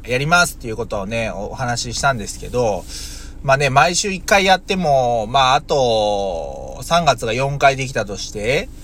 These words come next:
二月あと一回だから、まあ、あと五回ですよね、できても。うん。まあ、五回頑張ってやりたいなというふうに思ってます。はい。うん。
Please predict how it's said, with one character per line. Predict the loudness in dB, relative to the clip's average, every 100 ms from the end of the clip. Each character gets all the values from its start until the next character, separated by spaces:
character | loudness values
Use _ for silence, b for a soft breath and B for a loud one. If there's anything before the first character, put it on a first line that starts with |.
| B B
二 | -6 0
月 | 0 0 -2
あ | -2
と | -4
一 | -10 -10
回 | -8 -8
だ | -8
か | -8 -8
ら、 | -6
ま | -4 -4 -6 -10 -14 -14 -14 -14 -14 -14 -14 -14 -12 -4
あ、 |
あ | -2
と | -2
五 | -2
回 | 4 4
で | 4
す | -6
よ | -6
ね、 | -6
で | -8
き | -6
て | -8
も。 | -8 -10 -14 -14
う | -12
ん。 | -10 -12 -14 -8
ま | -4
あ、 |
五 | 0 4
回 | 4 4
頑 | 0 4
張 | 2
っ |
て | 2 0 0 -6 B B B B B
や | -2
り | 2
た | 4
い | 4
な | 4 2
と | 0
い |
う |
ふ | -6
う |
に | -8
思 | -8 -8
っ |
て | -10
ま | -12 -12
す。 | -10 -10 -10 -12 -12 -10
は | -6 -4 -4
い。 | -6 -12 -14 -14 -14 -14 -14 -14 -14 -14 -14 -14 -14 -14 -14 -14 -14 -14 -14 -12 -12 -12 -12 -12 -12 -10 -10 -10 -8
う |
ん。 | -8